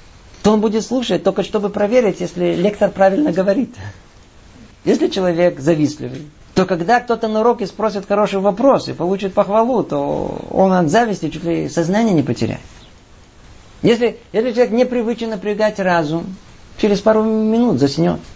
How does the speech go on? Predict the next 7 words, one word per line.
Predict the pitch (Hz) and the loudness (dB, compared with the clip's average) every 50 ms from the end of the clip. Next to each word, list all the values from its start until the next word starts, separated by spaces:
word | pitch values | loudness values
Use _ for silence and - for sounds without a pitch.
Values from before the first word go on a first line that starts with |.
| - - - - - - - - - - | -20 -20 -20 -20 -20 -20 -20 -16 -12 -4
Если | - - 233 240 247 269 | 2 4 4 4 4 2
привык | 226 247 262 262 269 269 233 | 0 0 -2 -2 -2 -4 -4
жить | 240 262 262 233 | -4 -6 -4 -4
в | |
мечтах | 240 247 240 - - 247 240 240 247 | -4 -6 -4 -2 -2 0 0 0 -2
и | 233 | -4
фантазиях, | 196 220 226 214 185 196 170 156 156 143 156 175 202 | -2 -2 -2 0 2 2 2 2 0 -2 -6 -8 -10